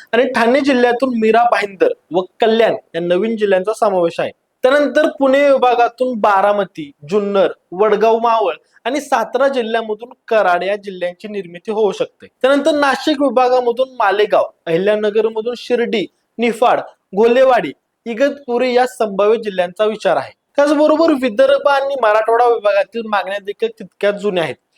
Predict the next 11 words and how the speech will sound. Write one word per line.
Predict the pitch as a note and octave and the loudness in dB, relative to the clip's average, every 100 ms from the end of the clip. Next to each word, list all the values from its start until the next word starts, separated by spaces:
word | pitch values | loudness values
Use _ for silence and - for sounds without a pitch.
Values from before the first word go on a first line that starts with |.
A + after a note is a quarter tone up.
| _ _ | _ _
यामध्ये | G#3+ A#3 A#3 B3 | -2 0 2 0
नागपूरमधून | A#3+ G3 - A3 A#3 A#3 G#3+ A3+ | 0 -2 -4 -4 -2 -2 -4 -6
सावनेर, | A3+ - G3 E3+ D#3+ D3 C#3 _ _ - | -10 -2 0 2 0 -6 -8 _ _ -4
चंद्रपूरमधून | G#3 G3 G#3 G#3+ A3+ A3+ G#3+ G#3+ A3+ - | -2 0 0 0 -2 -2 -2 -4 -6 -8
चिमूर | - A#3 C4 | -6 -2 -2
जिल्हा | A#3+ A3 G#3 A3 | -2 0 2 2
अपेक्षित | - G#3 - F#3 | 0 -6 -6 -6
आहे. | C#3 A#2 _ _ _ | -6 -8 _ _ _
त्यानंतर | A#3+ B3+ D4 | 0 2 4
मराठवाड्यातून | C4+ B3 C4+ C#4 B3+ A#3 A#3 C4 G#3 | 4 4 2 2 2 2 0 -4 -2
बीडमधून | G3+ B3+ C4 A#3 A3+ | 0 0 2 0 0